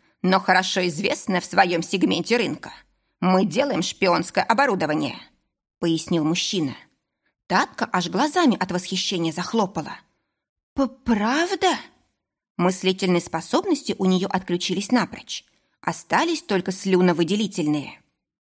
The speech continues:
«Татка!» тряхнула ее подруга. «Я сегодня уезжаю. Своим напишу,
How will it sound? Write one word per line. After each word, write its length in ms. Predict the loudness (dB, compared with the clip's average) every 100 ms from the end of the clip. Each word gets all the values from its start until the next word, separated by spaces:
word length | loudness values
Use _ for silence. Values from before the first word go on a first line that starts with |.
| _ _ _ _ 0
«Татка!» 560 | 2 2 -2 -8 -12 _ _ _ -4
тряхнула 460 | -2 2 4 4
ее 240 | 4 2 0
подруга. 500 | 0 0 -2 -4 -14 _ _ _ _
«Я 520 | -10 0 2 2 -4 -12 -16
сегодня 800 | -12 -4 -4 0 0 0 -2 -6 _ _ _
уезжаю. 840 | -2 0 0 0 0 0 0 -8 -14 _ _ -20 -18
Своим 560 | -8 0 2 2 2
напишу, 520 | 2 0 -2 -4 -8